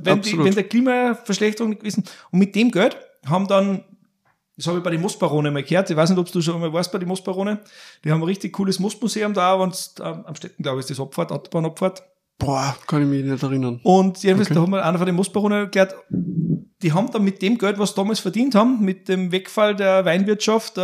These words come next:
Speaker 1: und mit den Apfel- und Birnbaum, haben sie in Oberösterreich und Niederösterreich die Vierkanthof aufgebaut und haben da einen zweiten Stock aufgebaut.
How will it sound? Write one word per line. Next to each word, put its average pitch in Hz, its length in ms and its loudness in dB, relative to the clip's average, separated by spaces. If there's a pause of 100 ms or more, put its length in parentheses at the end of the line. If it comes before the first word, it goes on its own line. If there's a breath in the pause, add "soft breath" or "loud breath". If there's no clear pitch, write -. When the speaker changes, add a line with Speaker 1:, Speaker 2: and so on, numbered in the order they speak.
(140)
Speaker 1:
und 185 300 -4
mit 180 160 -6
den 185 80 -4
Apfel- 190 160 -2
und 190 80 2
Birnbaum, 208 260 2 (400 loud breath)
haben 180 320 -2
sie 185 160 -6
in 175 80 -6
Oberösterreich 202 460 -4
und 190 60 0
Niederösterreich 208 440 -4
die 180 100 -8
Vierkanthof 220 840 -2
aufgebaut 214 560 0
und 180 240 -4
haben 190 220 -2
da 190 160 0
einen 190 100 0
zweiten 185 240 -6
Stock 180 200 -8
aufgebaut. 143 460 -6